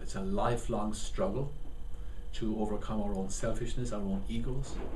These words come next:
our own insensi-, our own insensitivity. But you're right, we have to f-, work towards a change of heart. But there, there will always be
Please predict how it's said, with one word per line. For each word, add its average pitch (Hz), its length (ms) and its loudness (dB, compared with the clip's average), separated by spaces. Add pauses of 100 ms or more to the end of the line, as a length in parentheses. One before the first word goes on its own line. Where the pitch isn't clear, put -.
(420)
our 202 80 -2
own 202 180 -2
insensi-, 196 460 -2
our - 160 0
own 101 240 0
insensitivity. 120 760 0 (580)
But - 140 -2
you're 117 120 2
right, - 460 2
we 98 100 0
have 104 180 0
to - 80 -2
f-, - 440 -2
work 117 240 2
towards 95 380 -2
a 92 40 -2
change 98 360 -2
of - 60 -2 (120)
heart. - 240 -2 (720)
But 117 100 0
there, 127 160 4
there 131 260 0
will 123 140 2
always 139 320 2
be 113 540 2